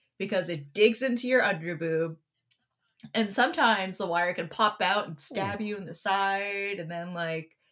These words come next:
Speaker 1: it's, like, it keeps you up and, like, y-, and stuff like that. And it's just, it's not comfortable. Like, there's a reason why women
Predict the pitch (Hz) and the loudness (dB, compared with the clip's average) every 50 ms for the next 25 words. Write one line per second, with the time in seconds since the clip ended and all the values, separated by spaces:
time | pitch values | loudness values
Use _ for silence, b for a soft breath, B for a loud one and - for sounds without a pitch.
0 | _ _ _ _ _ _ _ _ _ _ - 233 247 240 - 269 254 247 254 - | _ _ _ _ _ _ _ _ _ _ 6 6 6 8 4 2 2 2 0 -8
1 | - - - - - 330 359 370 - 330 269 208 180 196 214 226 220 - 190 175 | -6 -6 -6 -4 -2 -4 -2 -2 -2 0 0 2 2 2 2 2 0 -2 -2 -2
2 | 175 170 175 175 175 - _ 180 180 170 175 - 113 101 - - _ _ _ _ | -2 -4 -6 -10 -10 -10 _ -14 -12 -12 -10 -10 -12 -12 -14 -18 _ _ _ _
3 | _ _ _ _ _ _ _ - 214 208 - 196 196 - 180 170 - 170 156 - | _ _ _ _ _ _ _ -6 -4 -2 -2 -4 -2 -4 -4 -4 -2 -2 -2 -2
4 | - - - - - _ - 208 196 196 190 175 - - - 214 214 - 247 247 | -2 -4 -6 -8 -8 _ -4 -2 -2 -2 -6 -8 -4 -2 0 0 0 0 0 0
5 | - - - - - - - 220 - - 247 254 269 311 330 320 - - 214 226 | 0 0 -2 -4 -2 -2 -2 0 0 0 2 4 4 2 2 0 -2 -2 -2 -2
6 | 220 - 160 160 156 156 165 170 175 170 - _ - - 190 196 247 247 247 254 | -2 -4 -6 -6 -6 -4 -4 -4 -6 -6 -10 _ -12 -8 4 4 4 6 6 2
7 | 214 233 269 302 302 302 247 233 226 202 185 180 170 165 180 202 180 165 160 165 | 2 2 0 0 0 0 2 4 4 4 2 2 2 2 2 2 0 -2 -2 -4
8 | 160 165 180 | -8 -10 -12